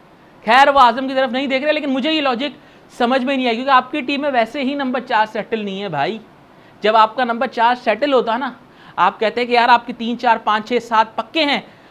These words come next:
और अब सरफराज की इसमें जगह नहीं बनेगी अगर वो team में आते हैं as a wicket keeper और middle order batsman, तो मुझे आपकी बात समझ में भी आती। लेकिन आपका middle order जब set ही नहीं है sir, तो उसमें अगर ज़रूरत पड़ने पर उसकी जगह बनती है तो बन सकती है।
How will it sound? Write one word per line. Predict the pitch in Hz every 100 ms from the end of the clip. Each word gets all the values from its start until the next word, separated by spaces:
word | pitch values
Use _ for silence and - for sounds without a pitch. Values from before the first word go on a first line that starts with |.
| -
और | 196
अब | 214 226 - _ -
सरफराज | 214 196 196 226
की | -
इसमें | 247 254 208
जगह | 196 247
नहीं | 226 285
बनेगी | 254 233 214 226 - - -
अगर | 208
वो | 226
team | 226 233 226
में | 226
आते | 208 190 220
हैं | 208
as |
a | 202
wicket | 185 208
keeper | 180 202
और | 202
middle | 185 190
order | 202 190
batsman, | 170 170 - 208 - - -
तो |
मुझे | 226 247
आपकी | 240 240
बात | 226 226
समझ | 226 202 202
में | 208
भी | 190
आती। | 160 151
लेकिन | 175 202
आपका | 202 202 233
middle | 190 226
order | 233 226
जब | 233 220 - - - -
set | 240 240
ही | 302
नहीं | 277 247
है | 233
sir, | 190 175 202 - - - - -
तो | 220
उसमें | 214 247 262
अगर | 254 254
ज़रूरत | 214 220 233
पड़ने | 233 226
पर | 226
उसकी | 233 247
जगह | 220 226
बनती | 208 190 190 247
है |
तो | 240 247
बन | 226
सकती | 233 247 -
है। | 214